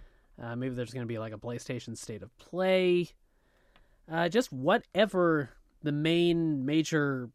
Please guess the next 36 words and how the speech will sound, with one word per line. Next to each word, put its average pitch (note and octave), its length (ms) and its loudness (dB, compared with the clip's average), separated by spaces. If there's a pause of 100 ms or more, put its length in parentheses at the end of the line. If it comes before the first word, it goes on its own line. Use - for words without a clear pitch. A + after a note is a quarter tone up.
(300)
you D#3 100 -6
know, B2+ 120 -2
live C#3 320 -2
streams C#3+ 340 -2
are, C3 180 0
like B2 200 -4
the A#2+ 280 -2 (140)
L C3+ 160 -2
R B2+ 140 0
G B2 220 -4
three D#3+ 440 0 (240)
thing, E3 240 -2
I'll A2+ 220 -8
live A2 260 -10
stream G#2+ 240 -14
that C3+ 220 -6
as B2+ 100 -10
well. F3 340 0 (2000)
Um, D3 420 -2
you F3 120 0
know, D3+ 220 2 (180)
basically, A#3+ 500 4
you F3 160 4
know, D3 220 2 (260)
with D#3+ 260 -2
I, E3+ 260 4
when D#3+ 220 4
I D#3+ 100 4
do G#3+ 180 2
all F#3 160 4
the E3 60 0
live D3 300 4
streams, C#3 640 -2 (920)
I'll G#3 100 4
pretty B3+ 300 2
much G3 280 0